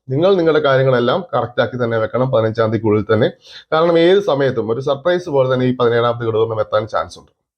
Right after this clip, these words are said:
അപ്പോൾ അത് എല്ലാ കാര്യങ്ങളും ശ്രദ്ധിക്കേണ്ടതാണ്. അപ്പോൾ പി എം കിസാൻ സമ്മാൻ നിധിയിൽ പതിനേഴാമത്തെ ഗഡു ഉടൻ തന്നെ ലഭിക്കും എന്നുള്ളൊരു അപ്ഡേഷനാണ് നമുക്ക് വന്നിരിക്കുന്നത്. അതുപോലെ തന്നെ നാലായിരം രൂപയായിട്ട് വർദ്ധിപ്പിക്കുമോ എന്നുള്ളത് അത്, ഏഹ്, മോദിജിയുടെ കയ്യിൽ തന്നെയാണ്. ഏതെങ്കിലും ഒരു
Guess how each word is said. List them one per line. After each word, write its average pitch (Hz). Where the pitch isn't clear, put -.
അപ്പോൾ 131
അത് 139
എല്ലാ 131
കാര്യങ്ങളും 123
ശ്രദ്ധിക്കേണ്ടതാണ്. 113
അപ്പോൾ 127
പി 135
എം 147
കിസാൻ 160
സമ്മാൻ 147
നിധിയിൽ 135
പതിനേഴാമത്തെ 139
ഗഡു 127
ഉടൻ 127
തന്നെ 147
ലഭിക്കും 127
എന്നുള്ളൊരു 110
അപ്ഡേഷനാണ് 107
നമുക്ക് 104
വന്നിരിക്കുന്നത്. 104
അതുപോലെ 143
തന്നെ 147
നാലായിരം 131
രൂപയായിട്ട് 127
വർദ്ധിപ്പിക്കുമോ 123
എന്നുള്ളത് 101
അത്, 165
ഏഹ്, 127
മോദിജിയുടെ 117
കയ്യിൽ 113
തന്നെയാണ്. 110
ഏതെങ്കിലും 127
ഒരു 131